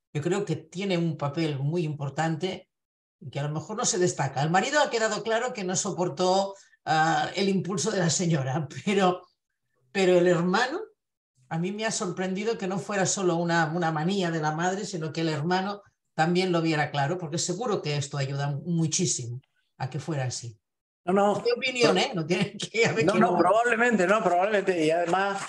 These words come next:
Speaker 2: eh, ella se sentía muy identificada con toda su familia, ¿eh? Se ve que era una familia al-, algo singular, y el hermano debió ser algo muy singular, ¿eh? Que debió, que debió darle prioridad a su hermana,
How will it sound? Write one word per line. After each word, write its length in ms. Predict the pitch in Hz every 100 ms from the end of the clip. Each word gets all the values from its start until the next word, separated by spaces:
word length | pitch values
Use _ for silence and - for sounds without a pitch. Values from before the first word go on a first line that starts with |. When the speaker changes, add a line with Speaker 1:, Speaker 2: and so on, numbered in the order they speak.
| - - -
Speaker 2:
eh, 1080 | 160 156 151 147 143 143 143 139 135 127 113 - - - 180
ella 180 | 208
se 160 | 202 214
sentía 360 | 196 165 180 175
muy 180 | 175
identificada 640 | 160 151 147 127 131 139 139
con 160 | 135
toda 140 | 131 139
su 180 | 131 120
familia, 560 | 113 117 110 113 123
¿eh? 60 | 151 _ _ - -
Se 100 | 160
ve 160 | 180
que 100 | 180
era 240 | 170 165 165
una 260 | 151 160
familia 540 | 143 147 151 147 147 151
al-, 140 | -
algo 280 | 156 156 147
singular, 520 | - 131 120 117 113 _ _ 139
y 60 |
el 80 | 139
hermano 360 | 139 147 170 170
debió 260 | 160 151
ser 200 | 131 147
algo 260 | 156 143 143
muy 200 | 139 127
singular, 500 | 131 110 104 101 - _ _ - 120
¿eh? 240 | 160 180 - - -
Que 120 | 143
debió, 320 | 143 160 185 - -
que 120 | 160
debió 280 | 147 147 190
darle 360 | 190 196 185 165
prioridad 880 | - 185 185 170 165 160 185 214 - _ _
a 120 | 151
su 120 | 147 151
hermana, 560 | 151 185 214 208 -